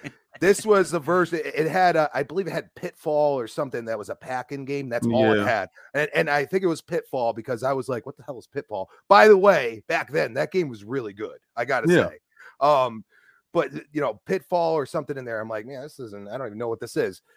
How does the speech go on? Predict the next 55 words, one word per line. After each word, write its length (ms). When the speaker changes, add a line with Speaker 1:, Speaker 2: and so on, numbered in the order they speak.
Speaker 2:
So 160
then 100
I 80
get 180
back 220
home, 480
and 140
my, 200
my, 180
my, 280
my 100
parents 300
are 40
like, 180
"Oh, 300
I, 140
I 60
think 160
I 100
saw 240
some 220
gifts 340
you 80
missed 380
back 260
in 80
the," 280
it, 140
it 60
was 140
like, 200
it, 180
you 60
know, 120
they 140
hit 200
'em. 220
And 80
they're 80
like, 160
"I 20
think 220
Santa 380
showed 320
up 180
while 140
we 80
were 100
gone 340
or 80
something." 400
<laughs> 180
You 180
know, 120
I, 180